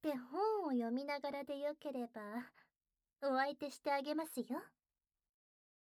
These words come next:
ほら、足を開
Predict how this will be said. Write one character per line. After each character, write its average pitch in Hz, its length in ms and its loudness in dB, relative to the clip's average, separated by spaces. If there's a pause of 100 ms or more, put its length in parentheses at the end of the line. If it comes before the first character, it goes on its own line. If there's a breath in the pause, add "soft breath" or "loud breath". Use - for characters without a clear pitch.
(920)
ほ 262 80 2
ら、 247 220 0 (840 loud breath)
足 349 400 0
を - 20 4
開 339 120 0